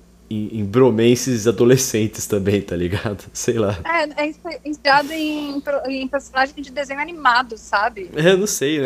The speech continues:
Speaker 1: negócio meio
Speaker 2: é tão
Speaker 1: Harry Rony, tá ligado? Do Harry Potter.
Speaker 2: Não, beira, não, desenho animado mesmo, beira o tosco, sabe? Do tipo, são dois adultos
Speaker 1: Cebolinha e
Speaker 2: que ficam
Speaker 1: Cascão.
Speaker 2: agindo como, é, Cebolinha e Cascão. Mano,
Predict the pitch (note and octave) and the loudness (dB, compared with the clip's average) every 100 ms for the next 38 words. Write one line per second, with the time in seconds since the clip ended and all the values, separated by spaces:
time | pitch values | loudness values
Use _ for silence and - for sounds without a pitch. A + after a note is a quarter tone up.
0 | B2 D3 D#3 D#3 B2 B2+ C#3+ D#3 B2 G#2+ | 0 -2 0 0 0 0 2 2 0 0
1 | A2+ D3 C3 A2 G2+ G#2+ G#2 G#2+ A#2 G#2 | 2 0 2 0 0 -2 -2 0 0 0
2 | F#2+ F2+ F2 G2 F#2+ - F#2 A2+ A2+ F2 | -2 -2 -2 -2 -2 -2 -2 -2 -2 -4
3 | G4 F#2+ C3+ G3 - - - - - G#3 | -2 -4 -6 -18 -20 -20 -20 -20 -18 -14
4 | F#3+ B3 C4 D4+ C4+ D4+ F#4+ A#4+ B3+ A#3+ | 0 2 4 2 2 2 2 4 4 2
5 | C4+ C4+ G4+ G#4 G#4 G4+ F4 E4 A#3 C#4 | 0 -4 -6 -4 -2 -2 -4 -6 0 0
6 | G4+ - B3+ D4+ - - A#3+ A#3+ B3+ D#4 | 0 0 2 2 0 -10 -8 -2 0 0
7 | B3 A3+ - B3+ C4+ B3 A#3+ C#4 B3 D4+ | -4 -10 -12 -12 -10 -6 0 2 4 2
8 | G4 - F4 E4 A3 A#3+ B3 C#4+ E4+ A4 | 0 -2 2 2 2 2 4 2 -2 0
9 | A4+ - - _ - - - C#3 C3+ C3+ | 0 -2 -20 _ -14 -8 0 2 4 4
10 | D3 C#3+ A2+ F4 F#4+ - D#4+ - F4+ F4+ | 4 4 2 2 4 4 2 -2 -8 -6
11 | F4 E4+ - D#3+ - - _ _ - - | -8 -10 -10 -12 -14 -20 _ _ -20 -20
12 | _ - D4+ F4+ A4 F#4+ F#4+ G#4+ A#4 B4 | _ -6 2 2 2 0 0 2 0 -2
13 | - C4+ G#3 A#3+ F#4+ B4 A4 | 0 -2 -2 -2 0 0 -2